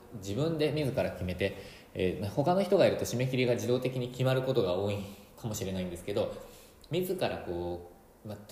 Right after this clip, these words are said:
例えばクリエイティブ側ですよね。あの、もう作っていく側、クリエイターみたいな感じで捉えるとしたら、えっと、作っていく、仕組みを作っていったり、作品を作っていったり、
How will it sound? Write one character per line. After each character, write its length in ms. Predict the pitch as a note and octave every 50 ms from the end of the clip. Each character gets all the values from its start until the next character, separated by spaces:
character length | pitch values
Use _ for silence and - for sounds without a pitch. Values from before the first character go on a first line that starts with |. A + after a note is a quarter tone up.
| - -
例 80 | C3
え 40 | A#2
ば 60 | -
ク 140 | - - C3
リ 120 | C#3 D#3
エ 60 | E3+ F3
イ 40 |
テ 100 | F3 F#3
ィ 40 | F3
ブ 60 | F3+
側 180 | E3 E3 E3 D#3
で 100 | D3+ C#3+
す 80 | - -
よ 80 | -
ね。 120 | - E2 F2
あ 40 | F2+
の、 100 | F#2 F#2
も 120 | F#2+ F#2+
う 20 | -
作 200 | - - - B3
っ 20 | B3
て 140 | - - A#2
い 100 | G2+ -
く 140 | A2+ G2+ - - - - - - - - - - - - - -
側、 220 | - G2 G2 G#2 - -
ク 80 | - C#3+
リ 140 | E3 F3
エ 60 | F3+ F3
イ 80 | F3 -
タ 120 | - D#3+
ー 240 | D3 C#3 C3+ - -
み 80 | C3
た 100 | C3+ A2+
い 40 | F#2
な 80 | F#2 F2+
感 240 | - G#2+ G2 F#2+ F#2
じ 120 | F#2+ G2+
で 160 | B2 A2+ -
捉 140 | - A2+ G2+
え 100 | G#2+ G#2
る 80 | F#2+ F#2
と 120 | - E2+
し 60 | - -
た 100 | - A#2
ら、 280 | C#3+ C#3+ G2+ F2+ - - - - - - -
え 80 | G2+
っ 20 | -
と、 200 | - F#2+ F#2 -
作 200 | - - A3 A3+
っ 20 |
て 160 | A3 - A2
い 60 | F2+ -
く、 160 | - - -
仕 100 | - -
組 220 | - G3 G3 F#3+
み 40 | F#3
を 80 | F3+ F3+
作 180 | - - E3+
っ 20 | -
て 140 | - -
い 40 | F3+
っ 60 | -
た 80 | - F3
り、 60 | -
作 280 | - - G#2+ - - D3
品 160 | D#3+ D#3 D3+
を 40 | D3
作 180 | - - -
っ 40 | D3
て 140 | C#3+ - -
い 60 | F2
っ 20 | -
た 140 | - F#2 F2+
り、 120 | - -